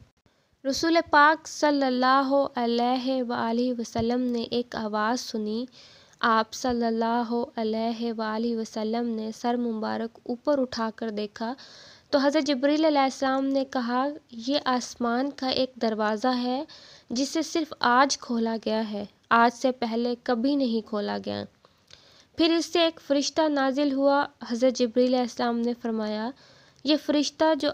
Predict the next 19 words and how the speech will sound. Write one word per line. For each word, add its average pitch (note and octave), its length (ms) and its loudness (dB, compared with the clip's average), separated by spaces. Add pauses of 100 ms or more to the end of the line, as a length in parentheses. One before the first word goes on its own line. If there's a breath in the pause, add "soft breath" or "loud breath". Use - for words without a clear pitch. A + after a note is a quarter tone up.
आज C4 240 4
उतरा C4+ 480 -2
है, A#3 200 -4 (220)
आज B3 180 2
से - 180 -4 (100)
पहले B3 260 0 (100)
कभी B3+ 280 0
नाजिल A3+ 420 0
नहीं A3+ 240 -2
हुआ।" G3+ 240 -8 (500 soft breath)
इस - 180 -4
फ़रिश्ते B3+ 420 2
ने B3+ 120 2
सलाम A#3 460 0
किया B3 320 0
और A#3+ 140 0
कहा, A3 460 -6 (840 soft breath)
आप D#4+ 320 8
सल्लल्लाहु C#4+ 880 4